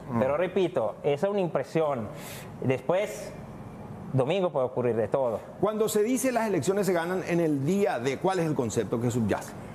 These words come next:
Speaker 2: No, es que te sirve mucha organización de movilizar
Speaker 1: Pero los
Speaker 2: la
Speaker 1: dos son
Speaker 2: gente.
Speaker 1: movimientos muy organizados.
Speaker 2: Eh, sí, pero por allí uno es más organizado del otro.
Speaker 1: ¿Y la plata?
Speaker 2: <laughs> Hay que ver, eh, esa muchísima sirve.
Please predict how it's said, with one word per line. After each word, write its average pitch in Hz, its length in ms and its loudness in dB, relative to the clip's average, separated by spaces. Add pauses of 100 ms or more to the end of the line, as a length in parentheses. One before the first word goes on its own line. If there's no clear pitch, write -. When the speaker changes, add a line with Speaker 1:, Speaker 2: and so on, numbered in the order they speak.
(160)
Speaker 2:
No, 202 240 2
es 165 80 -2
que 151 100 -4
te 151 100 0
sirve 139 300 0
mucha 131 240 0
organización 143 680 0
de 156 100 2
movilizar 127 360 2
Speaker 1:
Pero 170 140 2
los - 20 -
Speaker 2:
la 131 120 -4
Speaker 1:
dos 240 80 2
son 226 100 0
Speaker 2:
gente. 202 140 0
Speaker 1:
movimientos 180 420 2
muy 160 120 2
organizados. 147 500 2
Speaker 2:
Eh, 143 40 0
sí, 156 400 2
pero 139 380 2 (400)
por 127 140 2
allí 139 160 2
uno 170 160 2
es 160 60 0
más 143 120 2
organizado 135 400 0
del 120 160 2
otro. 147 280 0 (640)
Speaker 1:
¿Y 185 80 4
la 180 120 2
plata? 214 280 0
Speaker 2:
<laughs> - 20 0
Hay 165 100 0
que 160 120 2
ver, 180 160 2
eh, 156 560 4
esa - 180 0
muchísima 165 520 0
sirve. 120 340 0